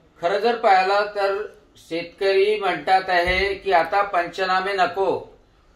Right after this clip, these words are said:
तातडीनं राज्य सरकारनी मदत केली पाहिजे.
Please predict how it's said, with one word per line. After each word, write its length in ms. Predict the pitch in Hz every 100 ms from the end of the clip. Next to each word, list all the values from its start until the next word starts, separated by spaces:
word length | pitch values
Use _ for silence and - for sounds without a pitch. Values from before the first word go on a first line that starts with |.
| _
तातडीनं 960 | 160 165 170 202 202 190 190 190 233 240
राज्य 460 | 196 165 - 190
सरकारनी 840 | 196 180 160 - 170 165 160 190 208 180
मदत 360 | 151 160 156 160
केली 260 | 151 151
पाहिजे. 720 | - 139 131 127 165 190 202